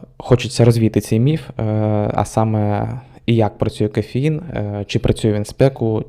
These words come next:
для бігунів, велосипедистів чи для будь-кого. От,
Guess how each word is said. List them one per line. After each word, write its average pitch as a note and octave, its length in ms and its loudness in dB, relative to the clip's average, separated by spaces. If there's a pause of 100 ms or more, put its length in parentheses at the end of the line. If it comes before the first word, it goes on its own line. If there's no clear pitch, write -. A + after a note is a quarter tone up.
для A2 180 2
бігунів, A2 440 0 (120)
велосипедистів A2 760 -2
чи G#2 300 -4
для G#2+ 120 -2
будь-кого. G#2+ 480 -4 (640)
От, A2+ 340 -2